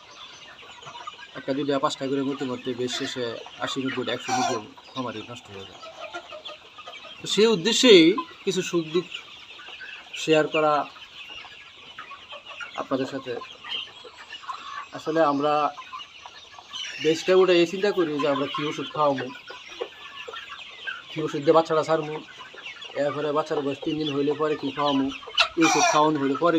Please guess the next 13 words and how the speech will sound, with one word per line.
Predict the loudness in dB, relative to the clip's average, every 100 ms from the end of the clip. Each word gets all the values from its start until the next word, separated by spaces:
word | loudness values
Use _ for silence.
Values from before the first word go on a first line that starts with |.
| 0
কী | -4
খাওয়াবো। | 2 2 2 -4 -8 -16 -18 -18 -16 -16 -16 2 4
এই | 8
যে | 10 8
এক | 6 4
ধাপে | 6 6 8
ধাপে | 6 6 6 6 6
একটা | 6 10 10 8 2 -12 -2
চিন্তা | -2 8 8 10
বা | 6
আমাদের, | 4 6 4 4 -2 0
আমাদের, | 2 2
আহ, | 2 -2 -8 -10 -10 -6 -6